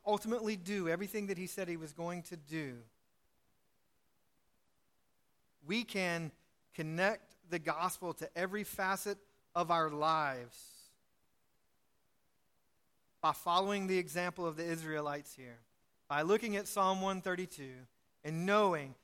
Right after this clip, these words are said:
that in the midst of difficult situations, God is present. We can still praise God that he's going to provide. We can still praise God that he's going to come through. We can still praise God that he's with us,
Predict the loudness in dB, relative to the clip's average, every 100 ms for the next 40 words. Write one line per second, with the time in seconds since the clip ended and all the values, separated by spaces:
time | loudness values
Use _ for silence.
0 | _ -8 -4 -2 2 2 2 -2 -6 -2
1 | -2 -2 0 0 0 -6 -6 -4 -2 -2
2 | -6 -10 -12 -4 0 2 0 -2 _ _
3 | -6 -6 0 0 0 -4 -14 _ -4 -4
4 | -2 -4 2 4 4 2 0 2 0 0
5 | 0 -6 -6 -6 -6 -8 -10 -4 -2 -2
6 | -4 -12 _ -4 -4 -2 4 4 4 0
7 | 0 2 2 2 -2 -6 -4 -4 -4 -8
8 | -10 -8 -8 -8 -10 _ -6 -4 -2 2
9 | 2 4 0 2 0 2 0 -6 -10 -8
10 | 0 0 2 -2